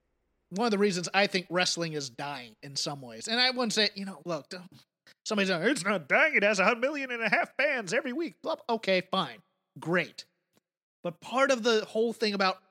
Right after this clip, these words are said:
watching wrestling used to be getting together, plopping down ten bucks for bad pizza and the pay-per-view, and watching it with friends on a Sunday.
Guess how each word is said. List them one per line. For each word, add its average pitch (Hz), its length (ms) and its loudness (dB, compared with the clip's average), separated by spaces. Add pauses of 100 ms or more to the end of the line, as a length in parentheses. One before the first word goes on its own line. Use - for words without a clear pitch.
(120)
watching 185 440 -2
wrestling 180 420 0
used 214 260 -4
to 180 60 -4
be 165 500 0 (1000)
getting 285 220 0
together, 214 600 4 (140)
plopping 240 320 -2
down 226 260 -2
ten 226 260 0
bucks 220 260 -2
for 208 140 -4
bad 202 460 0
pizza 226 520 -4 (240)
and 196 160 -2
the 196 60 -4
pay-per-view, 170 680 2 (260)
and 170 180 -6
watching 226 340 0
it 262 160 -2
with 226 320 -2
friends 196 680 2 (380)
on 196 160 0
a 190 80 0
Sunday. 160 720 -2